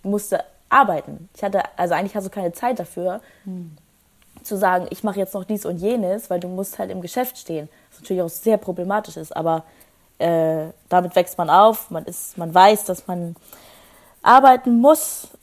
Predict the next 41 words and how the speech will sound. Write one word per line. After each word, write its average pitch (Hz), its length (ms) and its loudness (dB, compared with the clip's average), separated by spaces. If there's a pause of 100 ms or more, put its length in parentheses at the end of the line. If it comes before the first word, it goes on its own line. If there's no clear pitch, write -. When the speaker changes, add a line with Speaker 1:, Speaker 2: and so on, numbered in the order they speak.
Speaker 1:
und 220 480 2
dass, 202 320 -4
wenn 208 140 4
man 202 140 -2
nicht 202 140 -6
arbeitet, 202 500 0
dann, 185 520 -6
äh, 175 220 -2
kann 196 200 -8
man 190 100 -6
nicht 180 140 -10
überleben. 233 680 0 (640)
Kann 196 180 -2
auch 190 40 0
sehr - 180 4
anstrengend 220 400 -2
sein, 190 240 2
aber 175 80 -2
es 170 120 -10
war 165 120 0
auch - 40 -20
ganz 185 240 -4
lang 185 160 -8
so, 175 140 -8
dass 170 180 -12
ich 160 140 -12 (960)
dann 170 180 -6
irgendwie, 175 220 -4
meine 175 200 -2
Freunde 202 440 0
ha-, 180 160 -2
sind 185 180 -6
im 175 120 -10
Sommer 185 300 -4
auf 170 100 -10
Festivals 202 560 -6
gefahren 185 280 -10
oder 180 120 -6
so. 180 100 -6
Ich 175 180 -10
war 175 180 -4